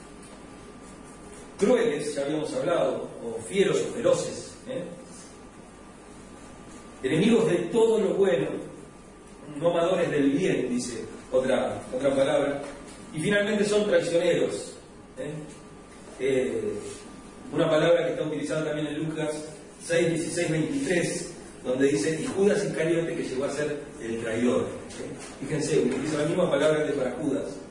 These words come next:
Impetuosos, completamente carentes de consideración en palabras y en hechos. Vanidosos. ¿Eh? Vanidosos. Eh,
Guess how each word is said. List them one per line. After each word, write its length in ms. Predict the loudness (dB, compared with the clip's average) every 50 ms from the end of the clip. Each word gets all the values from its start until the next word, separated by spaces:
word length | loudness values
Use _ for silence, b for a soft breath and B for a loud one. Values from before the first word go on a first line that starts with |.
| -16 -18 -18 -18 -18 -20 -20 -20 -18 -18 -18 -18 -18 -18 -18 -18 -18 -18 -18 -18 -18 -14 -8 -2
Impetuosos, 760 | 2 4 4 4 6 4 4 4 6 4 4 4 2 0 -4
completamente 760 | -4 -6 -6 -4 -4 -4 -2 -2 -2 -2 -2 -2 -4 -6 -6 -4
carentes 420 | -2 -2 0 0 0 -2 -2 -2
de 140 | -2 -4 -4
consideración 640 | -4 -6 -8 -8 -8 -8 -6 -8 -8 -6 -4 -4 -4 -4 -8 -10 -14 -14 -16 -18 -16 -10 -8
en 100 | -6 -4
palabras 580 | -2 -2 0 0 0 -2 -2 -4 -6 -10 -10 -8
y 60 | -6 -4
en 80 | -4
hechos. 140 | -4 -4 -6 -10 -12 -14 -16 -16 -16 -18 -18 -16 -14 -8
Vanidosos. 840 | -6 -4 -2 0 2 2 2 2 0 -2 -4 -6 -8 -10 -12 -14 -14 -16 -16 -16 -16 -18 -16 -16 -16 -16 -16 -16 -16 -16 -16 -16 -16 -14 -12
¿Eh? 400 | -10 -10 -10 -10 -12 -12 -10 -6
Vanidosos. 640 | -2 0 2 2 2 2 -2 -4 -6 -8 -10 -12 -14 -14 -16 -16 -16 -16 -16 -16 -16 -16 -12 -8
Eh, 640 | -4 0 2 2 4 4 2 2 0 -2 -4 -4 -6